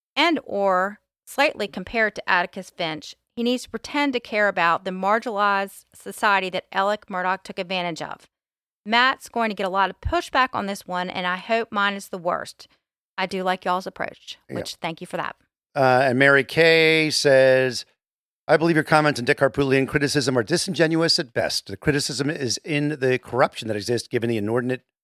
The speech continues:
Speaker 2: power state legislator lawyers have over judges in South Carolina, a system within which he has greatly benefited. It is not about providing criminal defense. The reference To Kill a Mockingbird is absurd. Also, you recognize that money is also a determining factor in our justice system. It should not be.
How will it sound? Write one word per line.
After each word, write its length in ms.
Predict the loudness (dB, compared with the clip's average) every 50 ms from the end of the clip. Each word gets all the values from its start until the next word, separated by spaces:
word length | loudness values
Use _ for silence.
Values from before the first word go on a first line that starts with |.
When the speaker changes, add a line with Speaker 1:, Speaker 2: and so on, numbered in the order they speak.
| _
Speaker 2:
power 400 | -8 0 2 4 4 6 4 2
state 300 | 2 0 -2 -4 -4 -2
legislator 560 | -2 -6 -4 -2 -2 -2 0 0 0 0 -2 -4
lawyers 480 | -4 0 2 2 2 2 2 -2 -2
have 200 | 0 -2 -2 0
over 140 | -2 -6 -6
judges 380 | -2 -2 -2 -2 -2 -8 -10 -10
in 60 | -8
South 240 | -6 -6 -6 -6 -6
Carolina, 420 | -6 -2 0 0 0 0 0 -4 -8 -12 _ _ _ _ _ _ _ _ -8
a 60 | -4
system 340 | 2 2 2 2 2 2 4
within 480 | 4 4 4 4 4 4 4 2 0 -4 -4
which 300 | 0 0 0 0 0 -2
he 200 | -4 -2 0 2
has 120 | 2 0 0
greatly 280 | -2 -6 -4 -4 -4
benefited. 540 | -2 0 -2 -2 -2 -4 -8 -10 -12 -12 -12 _ _ _ _ _ _ _
It 60 | -8 -6
is 80 | 0
not 140 | 2 2 4
about 180 | 4 2 2 2
providing 380 | 2 4 4 4 4 4 0
criminal 340 | -2 -2 -2 0 0 0 0
defense. 400 | -2 -2 0 0 0 0 -2 -6
The 120 | -8 -4
reference 340 | 0 0 0 0 -2 -6 -6
To 120 | -6 -10 -8
Kill 220 | -4 -4 -2 -2
a 40 | 0
Mockingbird 520 | 0 -2 -2 -4 -6 -8 -2 0 2 2 2
is 140 | 2 0
absurd. 520 | 0 0 0 2 2 2 2 2 -4 -8 -14 -20 _ _ _ _ _ _ _ _ _ 0
Also, 240 | 2 2 2 2 0
you 80 | 0 4
recognize 420 | 4 4 4 4 2 2 2 2
that 100 | 0 0
money 220 | 2 2 4 4 4
is 140 | 2 2
also 180 | 0 -2 -2 -4
a 20 |
determining 460 | -8 -8 -6 0 2 2 2 2 -2 -2
factor 380 | 0 0 0 0 0 -4 -4
in 60 | -2
our 60 | -2 0
justice 420 | 4 4 4 4 2 -2 -4 -2
system. 340 | -2 -4 -4 -4 -4 -6 -6
It 100 | -6 -6
should 240 | -2 -2 -2 0 2
not 320 | 4 4 4 4 2 -2
be. 220 | -8 -8 -8 -8